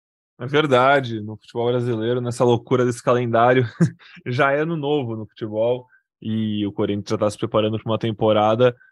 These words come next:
é, que vai ser muito desafiadora, muito complicada, e que tem muitos pontos de interrogação, a gente vai falar sobre eles aqui. É, o, voltando aqui rapidinho, só pra gente passar realmente sobre o assunto do Mundial e tal,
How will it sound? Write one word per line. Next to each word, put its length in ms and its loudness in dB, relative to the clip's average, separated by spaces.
é, 280 2
que 160 -8
vai 180 0
ser 420 -2
muito 220 -4
desafiadora, 1040 2
muito 320 -12
complicada, 960 0
e 80 -14
que 100 -20
tem 120 -6
muitos 440 -2
pontos 300 -2
de 80 -6
interrogação, 680 -2
a 80 -6
gente 140 -12
vai 120 -4
falar 220 -2
sobre 320 -8
eles 200 -6
aqui. 440 -8
É, 680 2
o, 360 -2
voltando 380 2
aqui 160 2
rapidinho, 580 0
só 200 0
pra 120 -2
gente 220 -2
passar 380 0
realmente 340 -2
sobre 180 -2
o 60 4
assunto 300 -6
do 80 -6
Mundial 500 0
e 60 -4
tal, 240 0